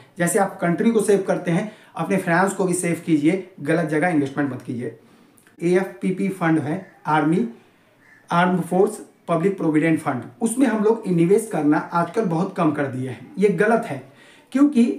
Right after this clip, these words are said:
पाँच से छः लाख जब हमारा वहाँ हो जाता है, उसके बाद interest पे इंटरेस्ट मिलता है, compounding interest देखने को मिलता है मुझे एएफ़पीपी पे। तो वो चीज़ ऐसा ना करें कि मिनिमम वहाँ पर डिडक्ट करें, पन्द्रह हज़ार तक कम से कम वहाँ पर रखें,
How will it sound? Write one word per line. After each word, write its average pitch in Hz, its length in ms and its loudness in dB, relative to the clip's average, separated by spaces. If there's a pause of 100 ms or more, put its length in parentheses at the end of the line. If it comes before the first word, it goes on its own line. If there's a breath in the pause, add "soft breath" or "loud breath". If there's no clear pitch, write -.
(100)
पाँच 220 260 0
से - 100 0
छः 214 200 -2
लाख 226 180 2
जब 190 140 2
हमारा 180 340 0
वहाँ 180 280 0
हो 156 200 0
जाता 143 280 -2
है, 120 200 -8
उसके 185 200 -2
बाद 220 320 0
interest 214 440 -2
पे 208 80 2
इंटरेस्ट 196 420 -2
मिलता 185 280 0
है, 185 220 -2 (320 loud breath)
compounding 226 560 4
interest 214 380 -2
देखने 175 300 0
को 175 80 -2
मिलता 151 300 2
है 139 160 0
मुझे 147 380 -2 (440 loud breath)
एएफ़पीपी 175 540 2
पे। - 480 -12
तो 202 140 6
वो 175 400 0
चीज़ 226 320 2 (300)
ऐसा 180 220 0
ना 220 120 2
करें 180 340 0
कि 208 160 -2
मिनिमम 208 520 4 (260)
वहाँ 175 220 2
पर 175 160 -2
डिडक्ट 151 300 0
करें, 127 240 -10 (340)
पन्द्रह 196 260 2
हज़ार 202 360 2
तक 220 280 -2
कम 185 140 0
से 233 160 0
कम 143 280 -2
वहाँ 160 180 0
पर 180 180 -2
रखें, 165 360 0